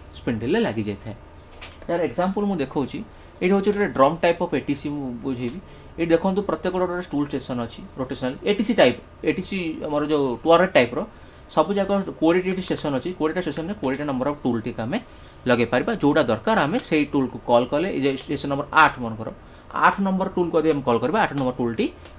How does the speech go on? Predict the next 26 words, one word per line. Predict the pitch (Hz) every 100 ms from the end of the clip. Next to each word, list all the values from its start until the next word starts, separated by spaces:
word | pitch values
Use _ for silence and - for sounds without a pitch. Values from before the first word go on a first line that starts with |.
| - 120
active | - 127 104
ହେବ। | 107 - - - - -
ଇଏ | 185
ହେଉଛି | 208 214 220
ଅ-, | - - -
ଏକ | 175 180
ଅଲଗା | 170 208 208
ଟାଇପ୍ର | 185 185
ହବ | 180 175 165 196
କ'ଣ | - 156 - -
automatic | 123 139 139 135
tool | 120 110
changer। | 117 170
ଏଇଟା | 190 139
ହେଉଛି | 139 -
chain | 175 151
type | 120 120
ଅଫ୍, | 110 - - - - - - -
ଅ, | 127
ଏ | 117
ଟି | 117
ସି, | 226 254
ଯେଉଁଠି | 139 143
କେଉଁ | 165 202
ତିରିଶରୁ | 143 196 220 214 123
ଅଧିକ | 123 170